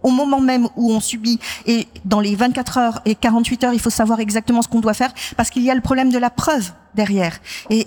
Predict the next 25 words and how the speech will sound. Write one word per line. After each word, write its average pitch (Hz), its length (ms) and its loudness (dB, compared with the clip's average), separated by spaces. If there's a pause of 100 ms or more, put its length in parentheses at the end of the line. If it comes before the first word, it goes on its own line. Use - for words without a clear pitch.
et 196 160 0
ça, - 400 -2
l'impunité 240 560 2
policière, 233 420 -2
elle 233 60 0
vient 220 160 2
aussi 254 240 -2
du 226 80 0
problème 247 360 0
de 220 60 0
la 185 140 0
preuve. 202 480 -2 (320)
Donc 208 140 0
c'est 254 80 0
pour 240 120 -2
ça 320 140 0
qu'il 262 140 0
faut 254 160 0
savoir 277 520 0
ce - 60 -8
qu'il 208 140 -2
faut 190 120 -4
faire. - 280 -4 (260)
Donc, 202 160 0 (320)
le, 202 80 0